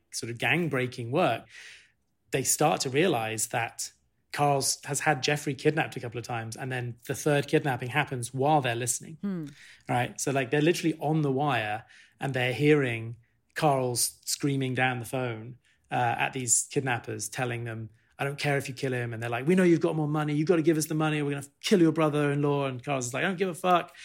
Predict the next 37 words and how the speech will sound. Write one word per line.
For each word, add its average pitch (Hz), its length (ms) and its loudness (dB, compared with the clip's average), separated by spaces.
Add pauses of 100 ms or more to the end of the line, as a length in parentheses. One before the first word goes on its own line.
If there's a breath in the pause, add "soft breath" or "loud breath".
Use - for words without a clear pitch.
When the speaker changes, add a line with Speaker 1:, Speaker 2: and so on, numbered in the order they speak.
(260 loud breath)
Speaker 1:
And, 147 200 2
and 143 360 0 (300)
this - 160 -2
whole 185 180 6
crime 165 340 2
for 123 80 -8
them 135 280 4
goes 131 280 0
from 120 480 -4 (340 soft breath)
a - 60 -6
gang-busting 127 720 0
thing 113 300 -6
to 131 240 -2
a, 113 340 -4 (360)
"Okay, 135 140 -4
we 131 140 0
have 143 120 2
to - 80 -2
stop - 220 -4
this 123 140 -6
thing 117 240 -8
right 123 240 -4
now." 117 260 -10
Speaker 2:
Right. 170 240 -6 (600 soft breath)
Speaker 1:
The 113 80 -12
first 190 260 6
thing 156 80 -2
they 131 80 -2
do 117 300 -2 (100)
is 127 120 -4
pick - 180 -4
up 127 140 -6
Carl's, - 400 -4 (340 soft breath)
because 127 200 -2
Carl's 143 340 4
is 117 120 -2
like, 113 220 -2